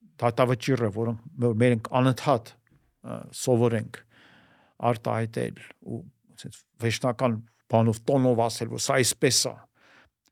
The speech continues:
դա մեր մեզ մոտ նաև գալիս է նրանից, որ մենք չունենք իրականում մի այլ ատյան,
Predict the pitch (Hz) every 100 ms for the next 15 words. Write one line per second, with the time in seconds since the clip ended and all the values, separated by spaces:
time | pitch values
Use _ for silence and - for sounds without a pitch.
0 | _ 151 160 147 156 - _ _ 127 131
1 | 127 147 139 127 110 127 127 123 117 120
2 | 151 226 - 151 - _ _ - - _
3 | - - 156 156 113 120 113 113 - 143
4 | 196 233 _ _ _ - 131 135 123 120
5 | 113 151 175 247